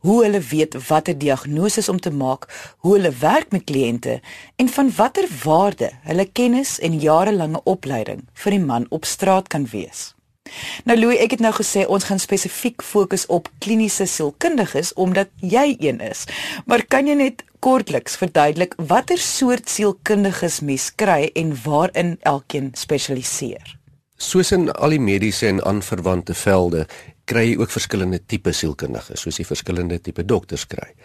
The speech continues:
Speaker 2: En kortliks is daar tans vyf kategorieë in Suid-Afrika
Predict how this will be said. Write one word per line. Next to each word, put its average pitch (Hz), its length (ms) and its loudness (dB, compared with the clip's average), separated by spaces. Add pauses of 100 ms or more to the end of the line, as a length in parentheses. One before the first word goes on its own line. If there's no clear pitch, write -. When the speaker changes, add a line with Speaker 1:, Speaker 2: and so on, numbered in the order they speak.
(180)
Speaker 2:
En 117 320 2 (300)
kortliks 196 580 2
is 135 140 -2
daar 120 240 2
tans 117 320 2
vyf 110 280 0
kategorieë 92 720 -2
in 87 120 -4
Suid-Afrika 92 1000 -2